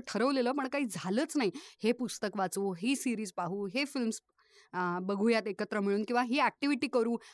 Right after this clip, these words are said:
हा क्लास लावू आणि मुळात जिम वगैरे, व्यायाम वगैरे असं काय, काय, काय, काय लावू, असं जे केलेलं असतं आपण, ठरवलेलं भरपूर असतं आणि होत काहीच नाही, तेव्हा डिसेंबरमध्ये जो गिल्ट यायला लागतो,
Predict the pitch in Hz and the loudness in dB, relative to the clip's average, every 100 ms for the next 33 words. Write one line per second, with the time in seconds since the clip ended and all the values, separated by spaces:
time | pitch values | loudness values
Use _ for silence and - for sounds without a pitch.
0 | - 285 285 254 247 247 220 220 180 175 | 0 0 4 2 2 2 0 -2 -4 -6
1 | 202 196 160 196 185 170 180 165 165 160 | -8 -10 -4 -2 -2 -6 -8 -6 -6 -6
2 | 160 156 151 151 156 160 151 156 160 - | -8 -8 -8 -8 -8 -8 -10 -10 -10 -8
3 | 180 170 190 190 196 196 170 262 359 - | -6 -6 -6 -6 -2 0 -2 -4 -14 -10
4 | 196 277 339 320 254 269 302 254 180 147 | -4 0 0 0 2 4 2 0 -4 -6
5 | 151 143 _ _ _ _ _ _ _ _ | -10 -14 _ _ _ _ _ _ _ _
6 | - 214 277 294 311 254 247 254 208 247 | -6 0 2 4 4 4 4 2 2 2
7 | 294 339 262 262 269 240 - 147 - - | 4 6 6 4 2 2 -2 -8 -10 -20
8 | - _ _ - 196 262 294 214 - 285 | -20 _ _ -4 -2 0 0 0 0 2
9 | 277 285 277 269 254 269 180 226 247 240 | 4 4 2 0 -2 -2 0 2 2 0
10 | 190 170 156 - 147 | -2 -2 -6 -12 -18